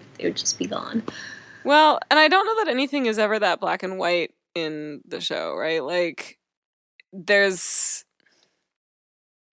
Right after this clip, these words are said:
Speaker 2: there's so many, I, I think, like, heaven would be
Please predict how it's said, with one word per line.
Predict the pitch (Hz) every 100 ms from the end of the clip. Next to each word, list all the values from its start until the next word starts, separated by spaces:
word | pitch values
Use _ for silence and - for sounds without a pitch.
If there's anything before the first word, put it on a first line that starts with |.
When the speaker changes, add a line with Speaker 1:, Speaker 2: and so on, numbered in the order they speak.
| _ -
Speaker 2:
there's | 233 -
so | - 262
many, | 262 247 240 220 202 196 185 151 - _ - - _ _ _
I, | - -
I | 220
think, | 294 285
like, | 269 -
heaven | 208 220 226 226
would | 208 196
be | 196 190